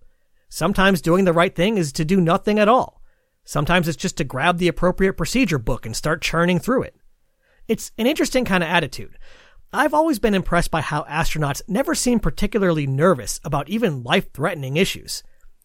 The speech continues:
And based on comments from Hawley and others before him, it seems like this attitude stems from a confidence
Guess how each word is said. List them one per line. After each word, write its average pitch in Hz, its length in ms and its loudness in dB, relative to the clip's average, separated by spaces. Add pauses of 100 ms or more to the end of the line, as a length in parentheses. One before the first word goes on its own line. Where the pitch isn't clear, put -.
(140)
And 180 260 0
based 269 260 0
on 196 140 2
comments 180 440 0
from 123 180 -6
Hawley 180 460 2
and 131 140 -8
others 160 280 0
before 220 360 0
him, 131 240 -2 (420)
it 233 120 -2
seems 294 300 0
like 240 140 -2
this 240 140 -2
attitude 170 460 -2
stems 202 360 0
from 165 180 -2
a 143 40 -2
confidence 156 760 -2